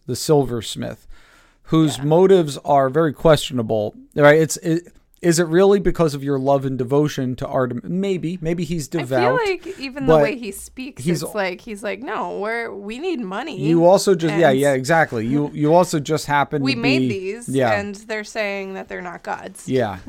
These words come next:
Speaker 1: yeah,
Speaker 2: <laughs>
Speaker 1: exactly.
Speaker 2: And that's gonna
Speaker 1: Yeah,
Speaker 2: Um,
Speaker 1: yeah.
Speaker 2: that's my personal
Speaker 1: So
Speaker 2: opinion.
Speaker 1: the person who's concerned about, like, uh, people being anti-pornography just happens to, you know, be a proprietor of a website. Like, it's
Speaker 2: Yeah,
Speaker 1: that kind of
Speaker 2: yeah,
Speaker 1: thing,
Speaker 2: yeah.
Speaker 1: you know?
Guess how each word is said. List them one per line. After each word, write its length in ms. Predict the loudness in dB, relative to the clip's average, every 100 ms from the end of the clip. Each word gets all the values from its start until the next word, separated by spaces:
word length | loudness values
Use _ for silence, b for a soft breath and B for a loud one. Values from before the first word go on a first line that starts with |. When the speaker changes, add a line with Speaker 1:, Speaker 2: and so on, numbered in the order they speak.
| -10
Speaker 1:
yeah, 240 | -4 -4 -4
Speaker 2:
<laughs> 80 | -6
Speaker 1:
exactly. 320 | -2 -2 -4
Speaker 2:
And 80 | -8
that's 200 | -10 -14
gonna 380 | -16 -16 -16 -20 _ _
Speaker 1:
Yeah, 200 | -4 -4
Speaker 2:
Um, 60 | -6 _ _
Speaker 1:
yeah. 240 | 0 0 -2 -12
Speaker 2:
that's 220 | -18 -14
my 100 | -16
personal 320 | -16 -18 -16
Speaker 1:
So 220 | 2 2 2
Speaker 2:
opinion. 220 | -2 -6
Speaker 1:
the 80 | -2
person 420 | 2 2 2 0
who's 240 | 2 0
concerned 500 | -2 -6 -2 0 0 0
about, 360 | 2 2 2
like, 380 | 0 0 -2 -4
uh, 280 | -2 -2 -4 -6
people 260 | -6 -4
being 340 | -4 -2 -2 -2
anti-pornography 1120 | -4 -4 -4 -4 -4 0 0 -2 -6 -6 -8
just 280 | -4 -6 -2
happens 500 | -4 -2 -6 -6 -8
to, 340 | -6 -4 -4 -6
you 100 | -4
know, 120 | -4
be 160 | -2 -4
a 40 |
proprietor 600 | -4 -8 -2 -2 0 -4
of 80 | -4
a 60 | -4
website. 480 | -2 -4 -4 -12 -8
Like, 160 | -6
it's 140 | -4 0
Speaker 2:
Yeah, 80 | -2
Speaker 1:
that 100 | 0
kind 180 | -4 -2
of 40 |
Speaker 2:
yeah, 100 | -2
Speaker 1:
thing, 160 | -4 -4
Speaker 2:
yeah. 60 |
Speaker 1:
you 40 | -6
know? 220 | -6 -8